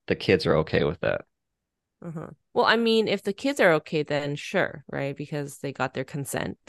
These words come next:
Speaker 2: <laughs>
Speaker 1: Mm-hmm.
Speaker 2: But I just personally wouldn't, um,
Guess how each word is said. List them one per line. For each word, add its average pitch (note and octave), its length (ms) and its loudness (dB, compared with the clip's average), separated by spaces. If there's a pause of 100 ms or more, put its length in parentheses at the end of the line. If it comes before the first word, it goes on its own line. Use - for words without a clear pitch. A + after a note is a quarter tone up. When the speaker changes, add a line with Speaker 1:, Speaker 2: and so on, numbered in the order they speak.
Speaker 2:
<laughs> - 60 0 (560)
Speaker 1:
Mm-hmm. F#2 240 -2 (420)
Speaker 2:
But G3 140 -2
I E3+ 160 4
just F#3 400 -4
personally E3 460 -4
wouldn't, C#3+ 520 -6
um, C#3 440 -12